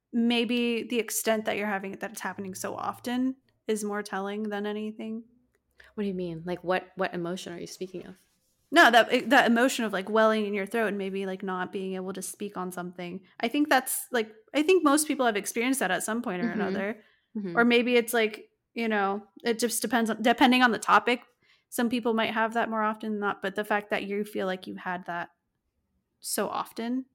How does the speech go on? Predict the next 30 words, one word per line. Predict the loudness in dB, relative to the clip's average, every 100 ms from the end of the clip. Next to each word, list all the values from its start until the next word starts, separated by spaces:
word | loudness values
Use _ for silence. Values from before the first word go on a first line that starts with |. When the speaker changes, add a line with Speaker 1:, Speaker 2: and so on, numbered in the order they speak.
| _
Speaker 1:
and | -8 -8
with |
so | -10 -12 -8 -6
many | -6 -6
peop-, | -8 -14 -12
different, | -4 -2 -2 -2
like, | -4 -6 2
in | 4 6
so | 8
many | 8 6
different | 4 0
situations, | -4 -8 -6 -6 -2 -2 -2 -4 -12 _ _ _
Speaker 2:
Mm-hmm. | -8 -6 -6 -2
Speaker 1:
that | -2
might | -2 -4
be | -4 -4 -4 -8 _ _ _ _ _ _ _
your | 2 4 6 4
disconnect | 2 -2 -2 -2 -2 -4
with | -8
emotions, | -6 -4 -6 -8 -8 -8
maybe. | -10 -8 -10 -12 _ _ _ _ _ _
Speaker 2:
Yeah. | -4 -2 -2 -2 -2 -4 -6 -12 _ _ _ _ 2
Speaker 1:
But | 4
Speaker 2:
And | 6
it's |
Speaker 1:
I | 6
Speaker 2:
just | 6
Speaker 1:
don't | 6
Speaker 2:
so | 4 2
interesting | -2 -2 -4 -4 -4 -6